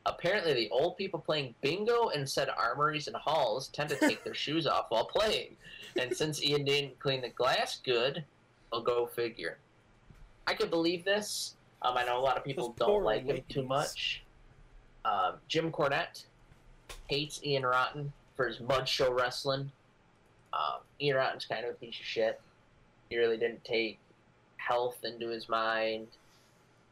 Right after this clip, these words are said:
Speaker 1: Uh, with all the weapons he used, all the glass. He was one of the first people to really use a light tube here in America, which I have just a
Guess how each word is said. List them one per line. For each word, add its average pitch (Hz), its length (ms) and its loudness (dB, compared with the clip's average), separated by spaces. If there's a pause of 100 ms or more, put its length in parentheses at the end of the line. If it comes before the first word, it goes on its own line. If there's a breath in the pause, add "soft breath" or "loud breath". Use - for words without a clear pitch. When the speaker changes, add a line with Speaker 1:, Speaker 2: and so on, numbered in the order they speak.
(280)
Speaker 1:
Uh, - 260 -12 (220)
with - 100 -12 (240)
all 110 140 2
the 104 60 0
weapons 107 440 -2
he 113 100 -8
used, 107 320 -6
all 104 80 -2
the - 100 -10
glass. 98 840 -2
He 139 140 0
was 131 120 2
one 131 80 0
of 117 60 -2
the 113 140 -4
first 123 280 0
people 113 220 -2
to 104 80 2
really 104 460 2
use 107 180 -2
a 107 60 2
light 104 300 0
tube 110 240 -6
here 104 140 -2
in 104 80 -2
America, 98 600 -2
which 92 200 -6
I 85 100 -2
have 85 140 -8
just - 240 -10
a 92 100 -4